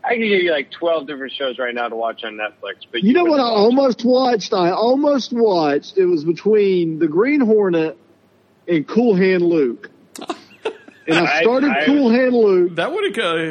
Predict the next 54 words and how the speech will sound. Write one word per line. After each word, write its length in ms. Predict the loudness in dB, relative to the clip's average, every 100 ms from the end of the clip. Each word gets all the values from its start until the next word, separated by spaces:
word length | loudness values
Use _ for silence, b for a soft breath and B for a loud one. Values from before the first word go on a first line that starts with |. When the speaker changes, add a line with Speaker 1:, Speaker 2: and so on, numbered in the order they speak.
| -6
Speaker 3:
been 120 | -2
a 20 |
good 240 | 2 2 2
Speaker 2:
And 100 | -2
Speaker 3:
retro 300 | -4 -6 -8
review. 400 | -8 -10 -12 -12 -16 B B B B _ _ -20 -14 -2
Speaker 2:
I 140 | 0
Speaker 1:
That's 80 | 2
Speaker 2:
got 120 | 2
Speaker 1:
on 60 | 2
my 60 | 2 4
Speaker 2:
bored 160 | 2
the 60 | 0
Speaker 1:
list, 120 | 0
Speaker 2:
first 220 | 2 2 0
five 240 | 0 0
Speaker 1:
actually. 60 | 2
Speaker 2:
minutes 520 | 2 0 -2 -6 -14 -14
Speaker 3:
Yeah, 140 | -6
Speaker 2:
and 140 | -4 -4
Speaker 3:
that's 80 | -2
Speaker 2:
said, 320 | 0 0 -2
Speaker 3:
true. 180 | -6 -6
Speaker 2:
"Ah, 260 | -2 0 -2
screw 360 | -2 -2 0 0
this." 460 | -2 -4 -8 -20 -10
It 240 | -8 -6
was 220 | -6 -6
very 240 | -2 0 2
boring 360 | 0 0 0 -2
the 60 |
first 260 | -2 -4 -2
five 200 | -4 -2
minutes. 420 | -2 -4 -6 -6
So 420 | -2 0 0 -2 -8 _ -6
Speaker 1:
Cool 200 | -4 -2
Hand 260 | -2 -2 -2
Luke 120 | 0
Speaker 2:
I 160 | 0 0
Speaker 1:
on 40 |
my 120 | -2
list, 380 | -4 -6 -8 -16 _ -12
my 220 | -6 -6
watch 320 | -4 -4 -4
list 180 | -10 -8
on 100 | -8
Netflix 440 | -8 -8 -10 -10 -6
right 160 | -6 -6
now. 260 | -8 -8 _ _ _ -14
Speaker 3:
Yep, 240 | -12 -12 -12
you'll 180 | -12
never 280 | -10 -8 -6 -4
watch 260 | -6 -6
it. 140 | -12